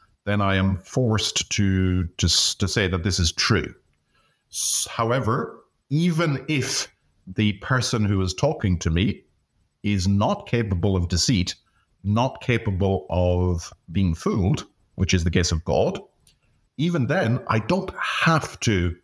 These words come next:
make that leap of faith, as it were. And that is why our Lord Jesus Christ, when Thomas said, "I will believe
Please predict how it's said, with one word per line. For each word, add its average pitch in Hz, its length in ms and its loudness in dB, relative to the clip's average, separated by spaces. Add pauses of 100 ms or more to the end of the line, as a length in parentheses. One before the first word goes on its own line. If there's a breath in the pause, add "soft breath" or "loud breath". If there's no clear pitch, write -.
(180)
make 95 500 0 (160)
that 90 460 -2
leap 98 400 0
of 90 120 2
faith, 101 380 -2 (160)
as 85 140 2
it 80 120 0
were. 65 300 0 (680 soft breath)
And 92 560 0
that 110 120 0
is 104 140 -8
why 110 140 0
our 95 260 -2
Lord 110 500 -2
Jesus 92 300 0
Christ, 98 540 -2
when 92 480 2 (720)
Thomas 113 560 -2 (260)
said, 101 320 0
"I 147 120 2
will 190 100 2
believe 104 540 0